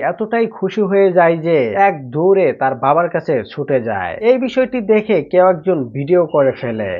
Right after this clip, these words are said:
তারপর সোশ্যাল মিডিয়ায় আপলোড দেওয়ার সঙ্গে সঙ্গে ভিডিওটি প্রচুর পরিমাণে ভাইরাল হয়ে যায়। সত্যি ভিডিওটি আমি যতবার দেখেছি ততবারই আমার কলিজাটা ঠান্ডা হয়ে গিয়েছে। সবারই তো স্বপ্ন থাকে সেই কালো পাথরটিতে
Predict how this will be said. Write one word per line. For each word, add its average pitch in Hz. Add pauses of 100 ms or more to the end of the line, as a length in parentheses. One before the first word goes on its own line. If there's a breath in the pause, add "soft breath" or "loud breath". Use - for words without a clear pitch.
(100)
তারপর 185
সোশ্যাল 180
মিডিয়ায় 170
আপলোড 156
দেওয়ার 175
সঙ্গে 180
সঙ্গে 160
ভিডিওটি 143 (100)
প্রচুর 196 (100)
পরিমাণে 156
ভাইরাল 127
হয়ে 117
যায়। 92
সত্যি -
ভিডিওটি 170
আমি 185
যতবার 180
দেখেছি 165 (120)
ততবারই 202
আমার 139 (100)
কলিজাটা 190 (160)
ঠান্ডা 156
হয়ে 131
গিয়েছে। 110 (340)
সবারই 240
তো 262
স্বপ্ন 214
থাকে 190
সেই 151
কালো 160
পাথরটিতে 196